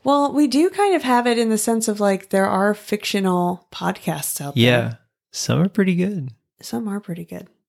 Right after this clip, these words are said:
Speaker 1: So it's kinda like the same thing.
Speaker 2: Yeah, but I just mean, like, they're not as popular.
Speaker 1: No.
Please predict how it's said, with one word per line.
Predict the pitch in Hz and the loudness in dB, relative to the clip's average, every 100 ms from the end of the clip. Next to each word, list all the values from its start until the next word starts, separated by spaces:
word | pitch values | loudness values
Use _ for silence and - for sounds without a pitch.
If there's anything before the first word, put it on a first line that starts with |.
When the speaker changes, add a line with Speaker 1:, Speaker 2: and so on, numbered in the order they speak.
| _ _ - | _ _ -8
Speaker 1:
So | - | 0
it's | 220 - | 0 2
kinda | 240 320 | 0 2
like | 311 269 | 2 0
the | 226 | -2
same | - 220 185 | 2 2 2
thing. | 208 196 - _ _ - | -4 -6 -10 _ _ -2
Speaker 2:
Yeah, | 120 113 | 2 2
but | 113 147 | 4 6
I | 147 | 6
just | 131 131 143 | 4 2 2
mean, | 127 | 2
like, | 120 113 | 2 2
they're | 131 | 2
not | 131 113 - _ _ _ _ _ _ - | 4 2 -2 _ _ _ _ _ _ -4
as | 123 | -2
popular. | - 107 101 - 107 104 107 113 | 2 2 2 0 0 0 -2 -2
Speaker 1:
No. | 202 175 | 0 0